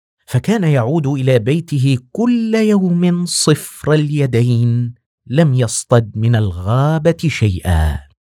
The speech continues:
وبقدر ما كانت زمردة مسرورة بهذه الحيلة التي اتخذتها لمنع إيذاء الحيوان،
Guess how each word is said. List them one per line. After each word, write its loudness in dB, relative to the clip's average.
وبقدر 0
ما 2
كانت -2
زمردة -2
مسرورة 0
بهذه 0
الحيلة -2
التي 0
اتخذتها 0
لمنع -2
إيذاء 0
الحيوان، -2